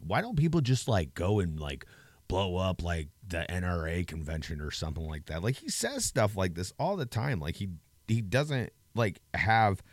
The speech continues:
the proper knowledge to, like, think about things before he says them. He has <sighs>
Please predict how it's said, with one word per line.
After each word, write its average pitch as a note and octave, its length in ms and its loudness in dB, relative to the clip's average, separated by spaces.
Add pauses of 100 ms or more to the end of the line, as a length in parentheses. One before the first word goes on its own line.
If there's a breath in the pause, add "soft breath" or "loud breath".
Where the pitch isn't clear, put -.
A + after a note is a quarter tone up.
(640 soft breath)
the G#2 520 6
proper C3+ 320 4
knowledge G#2+ 560 2
to, F2 60 -2
like, D#2+ 200 -2
think - 400 -8
about F2 300 -6
things E2+ 240 -4
before B2 480 -4
he E2 160 -6
says F#2 460 -2
them. D2+ 160 -10
He G2 160 -6
has F#2 280 -6 (2500 loud breath)
<sighs> E3 60 2